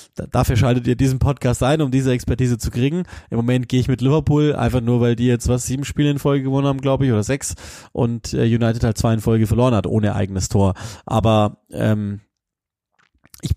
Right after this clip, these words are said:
äh, ich würde halt so sagen, dass Liverpool, äh, in allen Belangen mit diesen Situationen schon erfahrener ist,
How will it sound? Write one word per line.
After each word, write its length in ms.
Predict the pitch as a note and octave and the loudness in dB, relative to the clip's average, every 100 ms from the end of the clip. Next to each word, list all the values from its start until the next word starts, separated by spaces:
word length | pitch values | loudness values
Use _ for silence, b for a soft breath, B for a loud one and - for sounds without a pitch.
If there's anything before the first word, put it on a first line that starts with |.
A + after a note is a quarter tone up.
| - | -2
äh, 120 | - - - - | -4 -8 -8 -4
ich 140 | B2+ | 0
würde 240 | E3+ F3+ | 2 4
halt 200 | D#3 C#3+ | 2 0
so 160 | - - | -4 -6
sagen, 520 | C3 C#3 D3+ D#3 E3 C#3 | 0 2 2 2 -2 -2
dass 200 | - C#3 | -2 2
Liverpool, 600 | D3+ D3 D3 D3+ D3+ D3+ B B B B - - | 2 2 4 4 4 2 B B B B -20 -14
äh, 680 | A#2 - - G#1 G#1 - | -12 -10 -10 -10 -8 -6
in 160 | A#2+ C#3 | -4 -4
allen 360 | - C#3 D3+ D3 | -2 2 2 2
Belangen 540 | C3 C3+ C#3+ C#3 C3 _ - G#3 | 0 2 2 0 -4 _ -20 -14
mit 360 | C#3 C3+ - | -8 -8 -4
diesen 340 | D3+ D3 C#3+ C#3 | -2 -2 -4 -2
Situationen 520 | C#3+ C#3 B2+ C#3 C#3 | 0 0 2 0 2
schon 220 | - C#3 | 2 2
erfahrener 720 | C3 C3 D3 C3+ B2+ B2 G#2+ G2+ | 2 0 4 4 4 4 2 2
ist, 360 | G#2 - - | -2 -4 -8